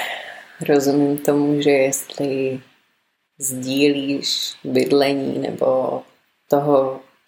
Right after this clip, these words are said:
času a prostoru, kde můžeš být opravdu sama, není tolik, tak je to občas těžší, ale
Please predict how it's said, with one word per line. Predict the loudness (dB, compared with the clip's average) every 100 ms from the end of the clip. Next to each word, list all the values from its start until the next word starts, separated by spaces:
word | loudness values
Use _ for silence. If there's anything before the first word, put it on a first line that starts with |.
| -2
času | 0 0 0 -4
a |
prostoru, | -2 0 0 0 0 0 2
kde | 0
můžeš | -2 -2 -4 -4
být | -8 -12 -16 _
opravdu | -2 0 0 0 0 -4
sama, | -2 0 0 0 0
není | -2 -4
tolik, | -2 0 0 0 -4
tak | -6 -4
je | -4
to | -2
občas | -2 -2 -6 -6
těžší, | -2 0 0 -2 -2
ale | 2 2 0